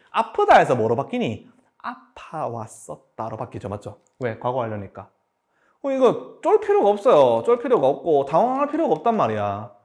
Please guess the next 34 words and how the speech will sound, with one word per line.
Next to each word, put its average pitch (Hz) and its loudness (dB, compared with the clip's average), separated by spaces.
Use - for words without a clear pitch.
뭐만 123 -6
생각해? 175 0
been 277 4
나왔다. 185 8
뒤에 240 4
장소, 190 2
가본 139 -2
적 147 0
있다. 131 4
뒤에 247 4
형용사 247 2
같은 175 2
뭐 202 -8
sick, - 2
happy, 226 2
beautiful, 190 4
뭐 131 0
handsome 233 2
등등 160 -2
이런 240 2
것들 196 0
전부 196 0
다 113 2
뭐야? 127 4
아, 135 2
일해 269 8
왔다. 127 6
맞죠? 147 2
그 175 0
다음에 220 4
뭐 165 -2
아이엔지, 160 4
해오는 233 2
중이다. 190 2